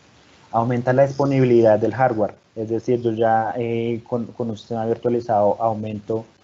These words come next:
eh, ya no es, ya, por ejemplo, antes necesitaba dos servidores de escala para,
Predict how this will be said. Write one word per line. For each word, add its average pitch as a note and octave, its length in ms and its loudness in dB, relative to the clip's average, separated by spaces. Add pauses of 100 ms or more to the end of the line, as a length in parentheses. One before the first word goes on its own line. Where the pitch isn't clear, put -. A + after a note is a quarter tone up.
(320)
eh, A2+ 340 0
ya A#2 120 2
no A#2 180 -2
es, G#2+ 160 -8
ya, A2+ 340 2 (160)
por B2 120 2
ejemplo, A#2 180 -4
antes A2+ 180 -4
necesitaba A#2+ 340 0
dos A2 160 -2
servidores A2+ 480 0
de A#2+ 80 0
escala G#2+ 400 -2
para, A2+ 640 -4